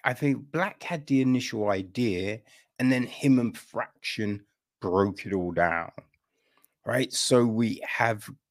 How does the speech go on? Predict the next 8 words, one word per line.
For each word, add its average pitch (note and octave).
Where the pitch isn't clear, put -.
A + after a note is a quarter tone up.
got, -
um, G#2
yeah, C3+
I A#2
think, D3+
um, C3
the A#2+
first -